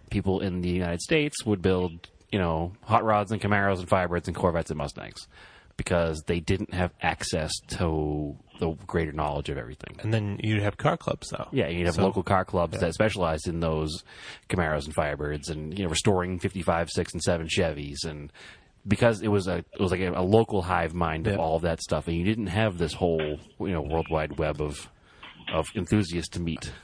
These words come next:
Speaker 2: I mean, that's why you get organizations like the B M W Car Club of America started, because B M W owners needed a place to
Speaker 1: Meet other B M W
Speaker 2: meet
Speaker 1: owners.
Speaker 2: other B M W
Speaker 1: Yeah.
Speaker 2: owners, and then they had a newsletter, and that's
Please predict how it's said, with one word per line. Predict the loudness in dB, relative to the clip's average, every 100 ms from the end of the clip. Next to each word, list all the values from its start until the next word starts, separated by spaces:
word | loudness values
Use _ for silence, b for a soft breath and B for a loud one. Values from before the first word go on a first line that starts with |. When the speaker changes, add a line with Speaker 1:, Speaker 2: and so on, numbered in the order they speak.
| -2
Speaker 2:
I |
mean, | 2
that's | 2 4
why | 4
you | 4 2
get | 2 2
organizations | 0 2 2 4 2 2 -2 2
like | 2 0 0
the | 0
B | 2 2
M |
W | 2 2 2 0
Car | 2 2 2
Club | 2 0 -2 -8
of | -2
America | 4 4 4 -2
started, | 2 2 2 0
because | 0 0 0
B | 0
M | 0
W | 2 0 2
owners | 2 2 0
needed | 0 -2 -2
a |
place | 0 0 0 0
to | 0 0 -2 -8 -20 _
Speaker 1:
Meet | 0 2
other | 2 0
B | 0
M | 0
W | 2 2
Speaker 2:
meet | 2
Speaker 1:
owners. | 0 -2 0
Speaker 2:
other | 2
B | 2
M | 4
W | 4 4
Speaker 1:
Yeah. | 0
Speaker 2:
owners, | 0 -2 0
and | 0
then | 2
they | 0
had | 2 2
a |
newsletter, | 2 2 2 2 0
and | 0 -2
that's | -2